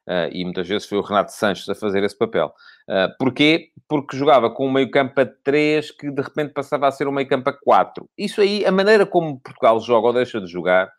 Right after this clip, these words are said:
ah, e eu em breve também espero poder e ter tempo para falar sobre isso,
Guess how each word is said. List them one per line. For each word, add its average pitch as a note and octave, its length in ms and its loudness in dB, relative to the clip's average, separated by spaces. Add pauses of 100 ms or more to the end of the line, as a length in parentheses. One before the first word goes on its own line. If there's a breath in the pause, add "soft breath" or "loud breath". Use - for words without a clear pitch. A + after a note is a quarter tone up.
(440)
ah, G#2+ 260 0
e C#3 120 -2
eu C#3+ 120 6
em B2+ 100 4
breve G#2+ 300 4
também B2+ 220 -2
espero F2 540 -2
poder G#2+ 380 0
e G2 100 -10
ter G#2 200 -4
tempo F2+ 280 -6
para A2 140 -2
falar E2 260 -2
sobre G#2+ 320 0
isso, A#2 160 -8